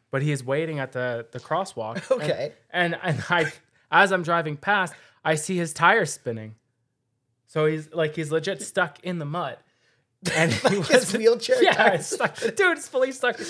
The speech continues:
Speaker 2: And he's gotta be, like, paraplegic or whatever. I don't, wait, he's got,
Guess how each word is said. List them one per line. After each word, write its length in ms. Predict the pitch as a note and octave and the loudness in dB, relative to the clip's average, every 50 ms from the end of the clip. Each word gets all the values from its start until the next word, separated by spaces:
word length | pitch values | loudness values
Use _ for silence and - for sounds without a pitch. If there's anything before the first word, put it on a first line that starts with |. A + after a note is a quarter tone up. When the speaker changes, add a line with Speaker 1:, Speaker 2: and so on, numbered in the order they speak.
| E4 - - - - | -10 -10 -10 -6 -2
Speaker 2:
And 120 | G3+ G3 G#3 | 0 2 2
he's 200 | G#3+ A3 - - | 2 0 -2 -4
gotta 240 | - - G3+ A#3+ A#3 | -2 0 2 2 2
be, 100 | - E3 | 2 0
like, 160 | D3 C#3 C#3 | -2 -2 -2
paraplegic 380 | - E3+ D#3+ D3+ D#3 E3 D#3+ D3 | -2 -2 -2 -2 -4 -6 -6 -4
or 60 | C3+ | -2
whatever. 200 | C3+ C#3+ D3+ D3+ | -2 0 0 0
I 100 | D#3+ F3+ | 0 -2
don't, 120 | E3+ - - - - _ _ | -4 -6 -10 -18 -20 _ _
wait, 220 | - F3+ F#3 E3+ D3 | 2 4 4 4 2
he's 180 | D#3 D#3+ D3 | 0 -2 0
got, 300 | D#3 F3+ F#3+ F#3+ F3+ - | 2 4 4 4 2 0